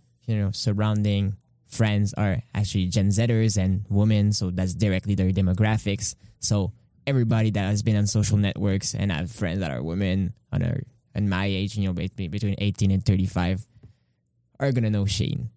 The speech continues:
So they're basically everywhere. So as of myself, I've seen them, but I've never been targeted by Shein because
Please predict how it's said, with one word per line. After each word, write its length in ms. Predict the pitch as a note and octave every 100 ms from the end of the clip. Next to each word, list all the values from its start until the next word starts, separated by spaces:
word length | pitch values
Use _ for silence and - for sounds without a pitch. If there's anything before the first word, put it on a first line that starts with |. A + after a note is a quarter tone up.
| -
So 280 | - F#2 -
they're 240 | - A2+ G#2
basically 500 | A2 A2 G#2+ G#2 - -
everywhere. 580 | G#2+ G#2 F#2 F2+ F2+ G2+
So 280 | - F#2+ G2 _ _ -
as 360 | A2+ A2+ A2+ G#2
of 120 | F#2+
myself, 480 | G2 G2+ D3 C#3+ -
I've 180 | - -
seen 240 | C#3+ D3
them, 220 | A#2+ A#2+
but 100 | G#2
I've 120 | G2
never 300 | G2+ G#2+ G#2+
been 200 | G2 G2
targeted 480 | G2 G#2 G#2+ A2+ A2
by 120 | F2+
Shein 340 | G2+ - G#2 G2+
because 500 | F#2 G2+ G2 F#2+